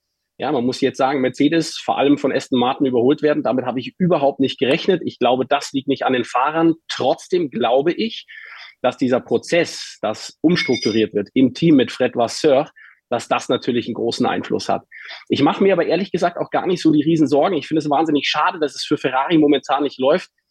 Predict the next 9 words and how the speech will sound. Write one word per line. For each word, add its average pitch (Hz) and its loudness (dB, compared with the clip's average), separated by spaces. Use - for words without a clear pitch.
Ähm, 139 4
auch 139 0
wir 170 2
beide 160 0
haben, 160 0
haben 156 0
ja 151 2
mehrfach, 156 -2
äh, 143 2